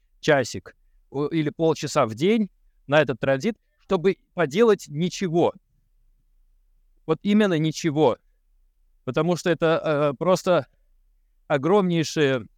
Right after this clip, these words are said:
эпидемия делания чего-то. Я имею в виду, что если даже вы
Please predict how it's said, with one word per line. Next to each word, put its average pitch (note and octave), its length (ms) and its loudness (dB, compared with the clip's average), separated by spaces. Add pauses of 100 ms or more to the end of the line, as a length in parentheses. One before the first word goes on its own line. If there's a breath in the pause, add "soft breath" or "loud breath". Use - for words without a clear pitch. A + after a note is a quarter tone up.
(880)
эпидемия D3+ 720 0
делания C3+ 560 0
чего-то. D#3 640 0 (320)
Я C3+ 120 -4
имею D3+ 180 -2
в C#3+ 40 -2
виду, D#3 180 2
что - 160 -6
если C#3 180 -4
даже C#3+ 280 -2
вы C#3+ 220 -4